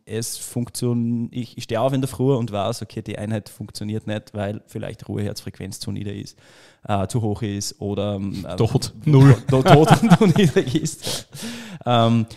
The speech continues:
Speaker 1: soll natürlich nicht abhanden gekommen, dieses Gefühl. Also, ähm, weil wir da vorher gesagt haben, naja, pu-, pusht die trotzdem zur Einheit, auch wenn man sich wirklich einmal schlecht fühlt oder
Speaker 2: Mhm.
Speaker 1: eben dann auch gewisse Parameter wie,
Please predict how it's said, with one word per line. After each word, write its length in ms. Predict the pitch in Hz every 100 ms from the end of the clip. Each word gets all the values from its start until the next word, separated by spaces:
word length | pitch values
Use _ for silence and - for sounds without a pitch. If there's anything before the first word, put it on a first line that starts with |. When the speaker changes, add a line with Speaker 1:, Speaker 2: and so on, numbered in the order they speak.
| _ _ _ _ _ _ _ _ _ _ _ _ _ -
Speaker 1:
soll 360 | - 127 156 180
natürlich 480 | 156 151 165 151
nicht 480 | 135 143 170 - -
abhanden 460 | 127 - 131 170 180
gekommen, 460 | 139 135 131 123
dieses 260 | 120 123 120
Gefühl. 460 | 123 - 113 104 - _ _ _ _
Also, 380 | - 101 123 123 - _ _
ähm, 380 | 113 117 113 117 -
weil 400 | - 53 110 113
wir 100 | 123
da 60 | 131
vorher 240 | - 113
gesagt 220 | - -
haben, 100 | 113
naja, 220 | 113 117
pu-, 280 | 107 - 107
pusht 280 | 104 135 131
die 60 | 120
trotzdem 380 | 120 123 127 120
zur 140 | 107
Einheit, 420 | 104 113 123 - - _
auch 180 | - 117
wenn 100 | 135
man 80 | 135
sich 180 | - 127
wirklich 260 | 135 -
einmal 140 | 113 110
schlecht 360 | 107 117 -
fühlt 460 | - 135 160 - - -
oder 240 | 113 110
Speaker 2:
Mhm. 80 | 110
Speaker 1:
eben 180 | 120 127
dann 200 | 117 123
auch 180 | 87 123
gewisse 380 | 127 123 - 120
Parameter 760 | 107 95 90 131 117 - 107
wie, 260 | 113 117